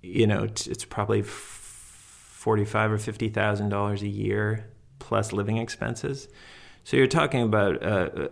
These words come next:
assuming a burden of debt, unless you're independently wealthy, that would essentially have prevented me from ever being able to actually do the things I've ended up doing, you know. I wouldn't have been able to, if I had a thousand dollars in student loans a month to pay back,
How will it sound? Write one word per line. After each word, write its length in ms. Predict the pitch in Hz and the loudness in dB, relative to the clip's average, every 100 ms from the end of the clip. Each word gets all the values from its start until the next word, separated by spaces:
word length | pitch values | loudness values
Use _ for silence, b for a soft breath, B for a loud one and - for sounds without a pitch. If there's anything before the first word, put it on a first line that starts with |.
| - | 0
assuming 480 | 120 - 139 127 | 2 4 4 4
a 60 | 107 | 4
burden 320 | 107 117 110 | 4 4 4
of 240 | 98 101 104 | 2 0 4
debt, 320 | 113 98 - | 4 4 0
unless 360 | 110 104 107 - | -2 0 0 -2
you're 100 | 107 | -2
independently 500 | 104 104 110 107 107 | -2 0 -2 0 2
wealthy, 440 | 107 110 107 107 | 2 2 2 -2
that 260 | 113 104 95 | 0 -2 0
would 480 | 110 104 104 95 - _ - 107 - - - - _ | 2 2 -4 -12 -20 _ -8 -8 -8 -16 -20 -20 _
essentially 400 | 117 175 156 131 | 2 4 4 4
have 80 | 110 | 2
prevented 400 | 120 110 113 107 | 0 2 2 2
me 100 | 104 | 0
from 220 | - 101 - | -2 -4 2
ever 220 | 117 110 | 4 4
being 280 | 104 110 107 | 4 4 4
able 200 | 101 101 | 2 0
to 160 | - | 0
actually 440 | 80 104 104 101 101 | 0 0 -2 0 0
do 400 | 101 - 107 104 | -2 -2 0 0
the 100 | 98 | -2
things 340 | 104 101 110 | -2 -4 -2
I've 180 | 98 98 | -4 -2
ended 280 | 101 98 - | 0 0 -2
up 180 | - | -4
doing, 480 | 110 120 67 - - | 0 2 0 -8 -10
you 60 | - | -8
know. 240 | 101 - - B B B B | -8 -8 -12 B B B B
I 80 | 117 | 2
wouldn't 240 | 110 113 104 | 6 6 4
have 100 | 110 | 2
been 140 | 107 | 2
able 400 | 104 107 104 104 | 4 4 4 2
to, 460 | 104 - 101 98 104 | -2 0 2 2 0
if 160 | - | -4
I 80 | 101 | -2
had 160 | 104 98 | 0 0
a 100 | 104 | -2
thousand 460 | 104 80 98 101 | -2 0 0 0
dollars 360 | 101 101 101 107 | 0 0 0 -2
in 100 | - | -4
student 360 | - 107 107 101 | -4 -2 0 0
loans 260 | 104 104 | 0 -2
a 40 | 104 | 0
month 360 | 107 110 107 | 2 2 -2
to 80 | - | -8
pay 200 | - 101 | -6 -4
back, 560 | 101 113 113 98 - | -2 -2 -2 -4 -8